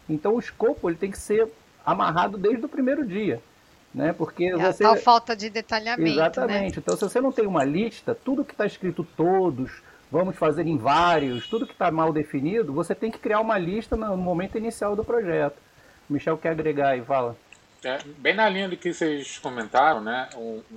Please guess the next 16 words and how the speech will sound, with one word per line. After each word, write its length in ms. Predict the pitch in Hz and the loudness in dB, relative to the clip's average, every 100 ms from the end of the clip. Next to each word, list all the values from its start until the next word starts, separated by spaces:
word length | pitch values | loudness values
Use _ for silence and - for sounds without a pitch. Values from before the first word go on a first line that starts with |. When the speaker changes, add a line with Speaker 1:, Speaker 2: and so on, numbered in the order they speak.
| 113 | -12
Speaker 3:
uma 140 | 110 | -10
coisa 320 | 110 131 123 127 | -6 -4 -4 -4
que 140 | 131 | -2
eu, 500 | 123 117 117 110 104 - _ _ | -2 -2 -2 -4 -8 -14 _ _
foi 140 | - 185 | -8 -4
lição 260 | 175 156 | -2 -2
aprendida, 580 | 135 113 104 127 151 120 - _ - - - _ | -2 -4 -6 -6 -6 -8 -10 _ -20 -20 -20 _
é 460 | 110 110 110 104 104 - _ | -4 0 0 -2 -6 -12 _
a 80 | 120 | -10
questão 300 | 120 120 139 | -8 -6 -6
de 100 | 123 | -4
definir 380 | 123 131 131 127 | -2 -4 -4 -6
exatamente 480 | 117 131 131 139 - | -2 -4 -4 -12 -6
o 20 | |
que 100 | 147 | -6
não 320 | 139 156 202 | -4 -4 -6